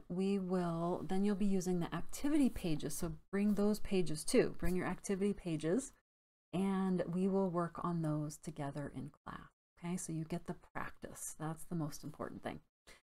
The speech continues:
And we're gonna be in a computer lab. So for a lot of this, we'll be using real data and we'll be using, um, computer tools to analyze it. Down below, there's a lot of optional materials for this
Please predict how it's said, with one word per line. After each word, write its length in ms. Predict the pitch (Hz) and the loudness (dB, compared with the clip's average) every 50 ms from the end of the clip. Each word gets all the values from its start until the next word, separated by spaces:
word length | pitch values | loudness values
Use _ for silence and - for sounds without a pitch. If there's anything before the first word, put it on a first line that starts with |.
| _ _ - | _ _ -2
And 100 | 202 214 | 0 0
we're 80 | 214 | 2
gonna 200 | 214 254 262 294 | 4 4 4 4
be 120 | 285 269 254 | 4 4 2
in 140 | - 214 214 | 4 2 2
a 40 | 214 | 2
computer 480 | - 202 196 - - 208 208 208 202 | 0 -2 -4 -2 0 2 4 4 4
lab. 260 | 185 - - - - - - - - | 4 2 0 -2 -6 -10 -16 -16 -10
So 140 | - - 185 | -4 -4 -4
for 240 | 175 - - 185 - | -4 -2 -2 0 0
a 80 | - | 0
lot 280 | 185 180 185 185 196 208 | 0 0 0 2 2 2
of 60 | 214 | 2
this, 220 | 202 202 - - - | 2 0 -2 -2 -2
we'll 80 | 185 | 0
be 80 | 160 185 | 0 2
using 380 | 175 175 170 151 165 160 160 | 2 2 2 2 0 0 0
real 200 | 160 165 165 165 | 0 0 0 -2
data 520 | 156 - 170 170 151 143 156 135 135 180 208 - - _ _ _ _ _ _ _ _ - | -2 -2 0 0 2 2 2 2 0 0 -2 -6 -10 _ _ _ _ _ _ _ _ -4
and 260 | 170 170 175 180 175 175 | -2 0 0 0 0 0
we'll 100 | 175 165 | -2 0
be 100 | 170 170 | 0 0
using, 560 | 170 170 165 156 175 170 170 170 175 170 - | 0 0 -2 0 0 0 2 2 0 0 -2
um, 240 | - 175 175 170 175 | -4 -4 -4 -4 -4
computer 380 | - - 240 - - 339 330 240 | -2 0 0 2 2 4 4 2
tools 320 | - - - - - - - - | 2 0 -4 -6 -6 -10 -10 -8
to 100 | - 196 | -6 -4
analyze 480 | 208 226 247 233 160 - - - - | 0 0 0 0 0 -2 -6 -8 -8
it. 100 | 143 - - _ _ _ _ _ _ _ _ _ _ _ _ _ _ _ _ _ _ _ _ _ _ _ _ _ _ - - - - - _ _ _ _ - - | -10 -12 -14 _ _ _ _ _ _ _ _ _ _ _ _ _ _ _ _ _ _ _ _ _ _ _ _ _ _ -16 -16 -16 -16 -18 _ _ _ _ -2 0
Down 200 | 226 247 277 302 | 2 4 6 6
below, 380 | 330 294 254 247 233 220 214 - | 6 6 6 6 6 6 4 4
there's 240 | - 208 214 196 - | 2 2 2 2 2
a 60 | 208 | 0
lot 260 | 196 196 202 214 226 | 2 2 2 2 2
of 140 | 269 - - - | 2 0 0 -2
optional 500 | - 165 156 160 - - - 175 165 156 | -2 -2 -2 -2 -4 -4 -2 0 2 2
materials 640 | 151 151 143 - - 151 139 131 135 131 - - - | 2 2 0 -2 -6 -6 -6 -6 -6 -8 -10 -12 -12
for 80 | - 113 | -14 -14
this 160 | - - - | -14 -14 -18